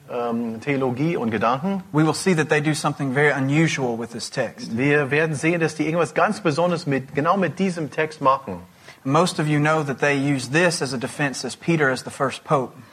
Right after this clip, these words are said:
Speaker 1: Ja, viele von euch wissen, dass von dieser Stelle aus, äh, wird begründet von der römisch-katholischen Kirche, dass Petrus der allererste Papst gewesen ist.
Speaker 2: Of course, as we'll see later, that's an unfortunate, uh, um,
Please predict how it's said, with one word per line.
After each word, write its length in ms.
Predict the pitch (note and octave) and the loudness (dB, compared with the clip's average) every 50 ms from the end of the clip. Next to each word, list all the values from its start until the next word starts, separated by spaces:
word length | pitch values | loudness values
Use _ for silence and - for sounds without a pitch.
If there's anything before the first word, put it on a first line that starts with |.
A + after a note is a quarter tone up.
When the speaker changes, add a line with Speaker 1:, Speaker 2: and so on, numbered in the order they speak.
| - - | -14 -6
Speaker 1:
Ja, 340 | B2 B2+ C3 C#3 C#3 C#3 B2+ A2+ G#2 A2 - | -2 2 4 4 4 2 0 -4 -6 -8 -6
viele 200 | - - E3+ E3 | -2 0 0 0
von 140 | D#3+ E3+ D#3 | 0 0 -2
euch 140 | C#3+ C3 A2+ | -2 0 0
wissen, 300 | D3 F#3 F3+ - F3+ D3+ | 0 0 0 0 -2 0
dass 300 | C#3 C#3 C#3 - - - - - - - - - - _ - | 2 0 0 0 -4 -16 -20 -20 -20 -20 -20 -20 -20 _ -2
von 180 | - D3 C3 | 0 2 4
dieser 260 | C#3 G3 G#3 G3 F#3 E3 | 4 4 2 2 2 0
Stelle 320 | - - F3+ F3+ F3 - | 0 0 2 2 2 4
aus, 360 | B2 C#3 D#3+ D#3 - - - | 4 4 4 2 0 -2 0
äh, 160 | D#3 C#3 B2 | 0 2 2
wird 180 | C#3 D3+ D3 - | 2 0 0 0
begründet 480 | - C#3 A2+ - C#3+ E3 F3 E3+ D#3+ D3 | 0 -2 0 0 -2 0 0 0 -2 -2
von 220 | - D#3 C3+ C3 | -2 -2 0 2
der 160 | B2+ A#2+ A2+ | 2 2 2
römisch-katholischen 540 | C3 D#3 D#3+ - - C3 - D3+ C3+ C3+ B2 | 0 -2 -4 -4 -6 -2 -2 0 0 0 -2
Kirche, 320 | B2+ D3+ D3 C#3 D3 C#3 - - - - - - | 0 0 0 0 -2 -4 -6 -8 -18 -20 -12 -6
dass 200 | - C3+ C3 - | -4 -4 -4 -4
Petrus 500 | - - - G3 G#3 G3 - F3 - - | -6 -2 -2 0 0 0 0 -2 -2 -2
der 240 | - D#3 C#3+ C3 - | 0 2 2 2 4
allererste 560 | B2+ D3+ E3+ F3 E3+ D#3+ D#3 D3+ - - C#3+ | 2 2 2 2 0 0 -2 -2 -2 -2 -4
Papst 380 | B2+ - - D3 D3+ D3+ - - | -2 0 2 2 2 0 -2 -4
gewesen 380 | - A2+ A2+ A2 G#2+ G2 G#2 F#2 | -2 -2 0 -2 -4 -4 -8 -10
ist. 120 | E2+ - - - - - - - - - - - - - - - - - - | -12 -14 -18 -20 -20 -20 -20 -20 -20 -20 -20 -20 -20 -20 -20 -20 -20 -12 -8
Speaker 2:
Of 140 | - A#2+ - | -8 -6 -4
course, 320 | - - D#3+ D#3 D3 - | 0 2 2 2 2 2
as 160 | D3+ C3+ B2 C#3 | 0 0 2 2
we'll 140 | D#3+ D3+ | 2 2
see 200 | - - - D#3 | 2 2 2 2
later, 320 | C#3 C#3 D3+ D#3 D#3+ D3 C3 | 4 4 4 4 4 2 4
that's 240 | C#3 C3+ C3 - - | 2 2 0 0 -2
an 80 | C3+ | 0
unfortunate, 840 | C3 C3 B2+ A2+ - - E3 D#3+ E3 - - C#3+ B2+ A#2+ - - - | 0 0 0 -2 0 0 0 2 0 0 -4 -6 -6 -6 -8 -4 0
uh, 240 | C3+ B2+ A#2+ A#2 A2+ A2 - - | 0 0 0 0 -4 -8 -8 -6
um, 400 | B2 A#2 A2+ A2 G#2+ G#2+ G#2+ | -4 -4 -4 -4 -6 -8 -8